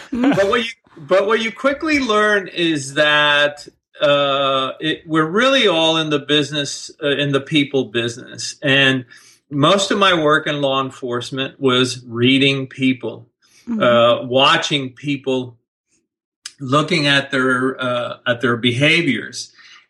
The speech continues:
Speaker 2: And the quicker I could determine what they were thinking, feeling, intending, or desiring, uh, the more effective I was going to be. So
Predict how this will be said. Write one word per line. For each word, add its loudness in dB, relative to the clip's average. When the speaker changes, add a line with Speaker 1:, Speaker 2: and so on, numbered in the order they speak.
Speaker 2:
And 2
the -2
quicker 2
I 2
could -6
determine -2
what 2
they 0
were 0
thinking, -2
feeling, 2
intending, -2
or -2
desiring, 0
uh, 4
the -4
more 0
effective -2
I -6
was -6
going -10
to -8
be. 0
So 0